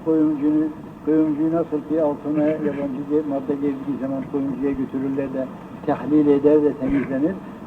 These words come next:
Bu da öyle. Cehenneme gider, azabını çeker, ondan sonra gelir. Fakat eğer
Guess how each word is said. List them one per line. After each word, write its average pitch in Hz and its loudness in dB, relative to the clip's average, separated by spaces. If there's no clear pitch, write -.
Bu 190 4
da 180 4
öyle. 127 2
Cehenneme 170 -2
gider, 151 0
azabını 147 0
çeker, 156 2
ondan 185 0
sonra 190 -2
gelir. 233 -2
Fakat 165 2
eğer 165 4